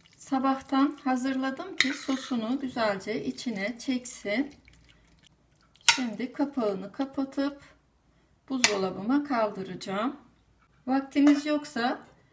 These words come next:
hemen de pişirilebilir. Fakat en az iki saat ya da bir gece buzdolabında bu şekilde sosuyla beklerse daha da güzel olacaktır. Fajitamızı pişirmeye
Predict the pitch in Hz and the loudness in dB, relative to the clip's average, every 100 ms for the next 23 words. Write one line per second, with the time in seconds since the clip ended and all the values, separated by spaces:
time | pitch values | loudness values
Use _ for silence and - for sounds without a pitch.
0 | 349 - 285 285 254 247 277 - - 254 | -4 4 8 8 6 2 -4 -4 -2 0
1 | 254 254 254 233 202 233 - 277 262 254 | 2 0 0 -2 -2 -2 -4 -4 -2 -2
2 | - 269 269 254 254 277 - 226 220 226 | 2 2 2 0 -6 -6 0 4 4 2
3 | - - _ _ _ - _ - 247 240 | -8 -20 _ _ _ -20 _ -2 0 0
4 | 240 269 247 233 226 220 226 240 220 226 | 2 2 0 -2 0 -2 -2 -4 0 2
5 | 226 226 220 226 233 - 233 - 220 214 | 2 0 -2 -2 -2 -6 -8 -6 -6 -6
6 | 226 226 226 240 226 208 220 226 - 233 | -4 -6 -6 -6 -2 0 0 -2 -2 -4
7 | 202 - 254 226 233 - 214 262 240 240 | -4 -4 -6 -4 -2 -2 -2 -2 -4 -2
8 | 220 196 180 170 175 165 - 233 - - | 0 0 -6 -6 -8 -8 -4 -4 -6 -18
9 | - - - _ - - - _ _ - | -20 -20 -20 _ -20 -20 -20 _ _ -20
10 | _ - _ _ _ - - - - 269 | _ -20 _ _ _ -20 -20 -16 -6 -6
11 | - - 208 190 - 269 381 - - 240 | -6 -6 -4 -4 -4 -6 -6 -10 -10 -6
12 | - 208 190 180 180 247 | -4 -4 -4 -6 -4 -4